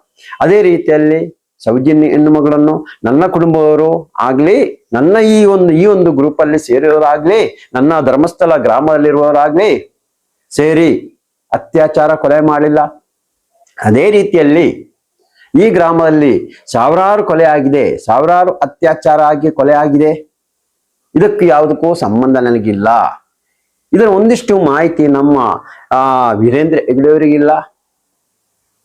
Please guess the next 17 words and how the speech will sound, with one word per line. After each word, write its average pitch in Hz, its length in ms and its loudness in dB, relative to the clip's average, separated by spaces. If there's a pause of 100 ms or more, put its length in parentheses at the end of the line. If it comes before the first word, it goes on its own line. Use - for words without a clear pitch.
(1000)
ಈ 180 80 2
ಒಂದು 214 240 2
ಪ್ರಕರಣ, 175 400 0
ಇಷ್ಟೆಲ್ಲಾ 185 540 0
ಪ್ರಕರಣದಲ್ಲಿ 160 800 -2 (300)
ವೀರೇಂದ್ರ 151 400 2
ಹೆಗ್ಡೆ 151 220 2
ಆಗ್ಲಿ, 147 520 -2
ಹರ್ಷೇಂದ್ರ 160 460 -2
ಆಗ್ಲಿ, 151 840 -2
ವಿ-, 123 180 2
ಆ, 107 680 0
ನಿಖಿಲ್ 110 420 -4
ಜೈನ್ 156 160 0
ಆಗ್ಲಿ 147 600 -4
ನೇರವಾಗಿಯೂ 185 880 0
ಪರೋಕ್ಷವಾಗಿಯೂ 190 1200 -2